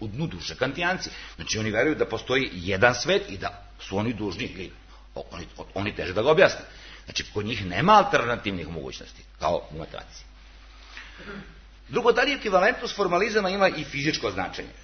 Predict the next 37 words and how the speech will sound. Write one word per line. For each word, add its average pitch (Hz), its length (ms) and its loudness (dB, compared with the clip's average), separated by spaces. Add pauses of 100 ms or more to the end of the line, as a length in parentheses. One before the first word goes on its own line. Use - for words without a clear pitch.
Što - 220 -4
znači? 143 300 2 (220)
Pa 120 60 2
vi 147 100 2
možete 233 300 4
da 190 100 8
opišete, 190 420 2
jel 143 180 6
tako, 165 400 0
Einsteinovu 196 400 0
teoriju 180 560 4
na 135 100 4
dva 180 180 4
načina. 160 300 6
Jedno 147 320 4 (440)
kao 127 160 6
zakrivenje, 104 460 0 (160)
kao 104 260 0 (120)
nakriv 101 340 -2 (100)
Riemanovog 107 360 0
prostora, 110 240 -4
možete 139 240 0
da 143 60 -8
kažete 143 220 0
kontrajok. 143 600 0 (460)
To 127 80 -4
se - 100 0
zbiva 156 220 4
u 143 160 8
običnom 175 400 4
euklidskom 165 420 4
prostoru 151 360 2
u 131 80 2
kome 180 280 0
samo 240 380 6
za 202 120 6
gravitaciju 160 720 4